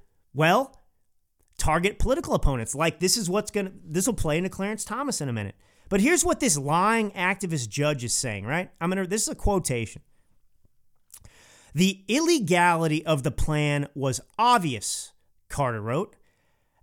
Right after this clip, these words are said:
Our nation was founded on the peaceful transition of power,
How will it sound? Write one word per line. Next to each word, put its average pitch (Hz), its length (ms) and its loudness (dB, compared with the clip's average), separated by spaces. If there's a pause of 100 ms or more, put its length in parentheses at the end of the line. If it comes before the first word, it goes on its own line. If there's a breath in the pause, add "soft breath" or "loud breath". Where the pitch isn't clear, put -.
Our 302 380 6
nation 208 580 4
was 135 220 2
founded 196 540 2
on 135 140 2
the 131 120 0
peaceful 240 680 2 (180 loud breath)
transition 170 800 2
of 139 140 -6
power, 151 540 0